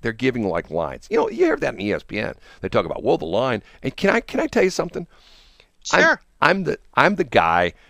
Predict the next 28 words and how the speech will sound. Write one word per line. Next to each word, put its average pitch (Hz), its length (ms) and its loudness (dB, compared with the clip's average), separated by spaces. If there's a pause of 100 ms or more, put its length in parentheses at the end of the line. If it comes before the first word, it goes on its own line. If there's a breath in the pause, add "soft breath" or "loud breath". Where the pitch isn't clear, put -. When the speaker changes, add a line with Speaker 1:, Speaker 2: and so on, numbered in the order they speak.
(100)
Speaker 1:
that 101 100 -2
if - 100 -2
I 120 80 2
go 131 160 0
to 127 80 0
a 110 60 -4
party, 78 440 0
first 113 220 -4
off, 92 140 2
nobody 90 220 -2
ever 76 120 -4
invites 71 300 -6
me 65 80 -10
to - 60 -12
parties. - 380 -12
But 104 80 0
if 101 100 -4
I 135 100 6
go 170 120 0
to 143 100 -4
a 107 40 -6
party 90 420 0 (540 soft breath)
Speaker 2:
That 226 240 2
is 156 200 -12
not 185 240 -6
true. 143 380 -14
Speaker 1:
It's 123 160 -4
true. - 280 0